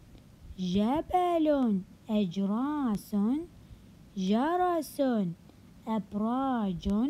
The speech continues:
برج، متاجر، متجر. هذه هي الإجابات. الآن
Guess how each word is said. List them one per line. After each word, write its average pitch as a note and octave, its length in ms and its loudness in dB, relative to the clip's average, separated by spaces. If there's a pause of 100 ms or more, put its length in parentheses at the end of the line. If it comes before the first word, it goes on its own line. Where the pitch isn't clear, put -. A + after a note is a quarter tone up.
(800)
برج، C4 1000 2 (680)
متاجر، G#3+ 1200 0 (840)
متجر. A#3+ 1000 0 (1800)
هذه A3 500 2
هي G#3+ 380 2
الإجابات. C4 960 0 (1300)
الآن A3 720 2